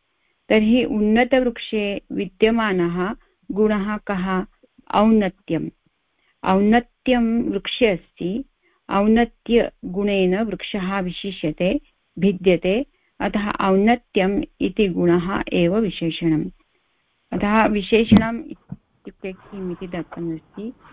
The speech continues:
अ, वृक्षे, अ, उन्नतः वृक्षः अत्र,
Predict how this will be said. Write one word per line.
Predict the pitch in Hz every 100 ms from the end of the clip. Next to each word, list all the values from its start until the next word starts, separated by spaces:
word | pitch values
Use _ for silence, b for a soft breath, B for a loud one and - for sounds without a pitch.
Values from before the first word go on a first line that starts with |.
| B - _ 185
अ, | 190 190 190
वृक्षे, | 185 202 214 - 240 240
अ, | - - 190 180 -
उन्नतः | 226 220 226 233 226 240
वृक्षः | 220 - 214 208
अत्र, | 190 _ _ -